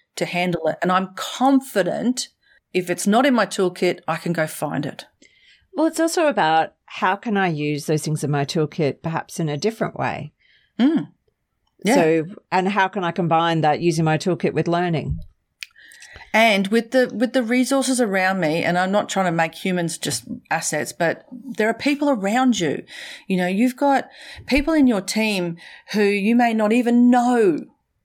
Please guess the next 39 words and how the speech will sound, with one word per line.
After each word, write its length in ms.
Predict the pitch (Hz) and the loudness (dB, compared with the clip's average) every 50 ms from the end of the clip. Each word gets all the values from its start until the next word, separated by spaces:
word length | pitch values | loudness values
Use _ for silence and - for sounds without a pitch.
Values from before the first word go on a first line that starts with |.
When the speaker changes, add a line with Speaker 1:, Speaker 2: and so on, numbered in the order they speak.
| _ _ _ _ _ _ _ _ _ _ _ _ - _ | _ _ _ _ _ _ _ _ _ _ _ _ -16 _
Speaker 1:
would, 500 | - 185 214 208 196 190 185 170 - - _ - | -2 0 2 4 4 4 2 2 -2 -10 _ -6
would 380 | - 196 214 196 180 170 - - - - 190 - | 0 2 2 2 2 -2 -10 -8 -6 -4 -2 0
actually 500 | - 190 190 - - 202 202 196 190 190 190 | 0 0 0 0 -2 0 0 0 0 0 0
eat 240 | 226 277 262 269 - | 0 0 0 0 0
that 200 | 190 156 - - | 0 0 0 -2
complexity 540 | - 175 170 - 185 160 - - - 170 160 | -4 -4 -2 0 0 0 0 -2 -4 -4 -2
for 120 | 160 170 | -2 -2
breakfast 420 | 165 175 175 156 - - 175 - - | -2 -2 -2 -2 -2 -4 -4 -2 -2
because 260 | 185 180 254 269 262 | 0 2 4 6 6
they're 100 | 214 190 | 6 4
Speaker 2:
Mm. 80 | 156 160 220 214 | 4 2 2 0
Speaker 1:
so 60 | 208 | 0
good 240 | 196 202 269 285 254 | 0 0 2 4 4
at 140 | 196 160 | 4 4
it. 120 | 139 117 - | 2 0 0
They 120 | 165 180 | 0 0
love 260 | 180 196 233 262 226 | 2 2 2 2 2
it. 140 | 170 123 - | 2 0 0
It's 240 | - 180 175 - - | 0 0 0 0 0
their 160 | - 190 185 | 0 0 0
thing. 300 | 175 - - 254 233 170 | 0 -2 -2 0 0 0
It's 160 | 165 165 - - | -2 -4 -4 -2
their 140 | - 175 170 | 0 0 0
jam. 520 | 160 165 208 226 262 247 175 95 85 - - - - - - - | 0 0 0 0 2 0 0 -2 -4 -6 -10 -14 -16 -18 -12 -6
And 360 | - 202 202 196 190 185 175 175 - - - - | -2 0 0 0 -2 -4 -8 -10 -14 -12 -6 -6
because 360 | 220 214 - 254 254 214 185 | -4 -2 0 0 0 2 2
you're 140 | 214 202 180 | 0 2 2
the 100 | 185 170 | 0 0
leader, 320 | 175 196 233 240 208 175 | 0 2 2 2 2 0
you've 280 | 170 165 220 277 233 - | 0 2 0 0 0 0
gotten 240 | - 233 - 226 | 0 -2 0 0
in 100 | 220 208 | 0 0
the 80 | 196 190 | 0 0
way 280 | 180 185 190 185 185 175 | 0 2 2 2 2 2
of 120 | 160 160 | 0 0
them 160 | 185 180 180 | -2 -2 -2
having 320 | 170 185 190 175 180 170 170 | -2 -2 -2 -2 -2 -2 -2
an 80 | 165 | -2
opportunity 800 | 160 160 - 170 - - 190 208 214 214 175 160 - - - - | -2 -2 -4 -6 -4 -4 -2 0 0 0 0 -2 -2 -4 -6 -8